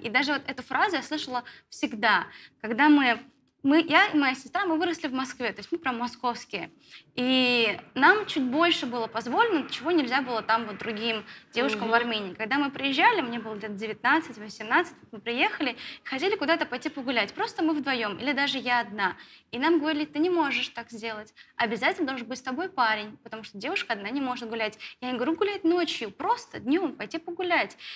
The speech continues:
Speaker 1: И очень тоже актуальная была фраза, вот, ну, вот он парень, ему можно, а девушка, а тебе нельзя. Почему нельзя? Никто не объяснял. Просто вот по какому-то гендерному принципу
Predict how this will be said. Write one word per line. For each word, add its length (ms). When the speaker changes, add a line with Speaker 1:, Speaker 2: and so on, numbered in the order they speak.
Speaker 1:
И 100
очень 300
тоже 240
актуальная 540
была 220
фраза, 440
вот, 340
ну, 200
вот 300
он 160
парень, 420
ему 180
можно, 540
а 100
девушка, 520
а 60
тебе 240
нельзя. 400
Почему 300
нельзя? 240
Никто 240
не 140
объяснял. 540
Просто 300
вот 100
по 80
какому-то 300
гендерному 560
принципу 500